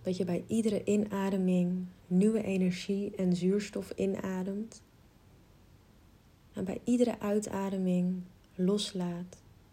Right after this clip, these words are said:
wat jij wil loslaten. Dat kan bijvoorbeeld spanning zijn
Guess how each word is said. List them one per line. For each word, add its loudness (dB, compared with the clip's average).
wat -4
jij 0
wil -4
loslaten. -10
Dat -8
kan 0
bijvoorbeeld -4
spanning 2
zijn 0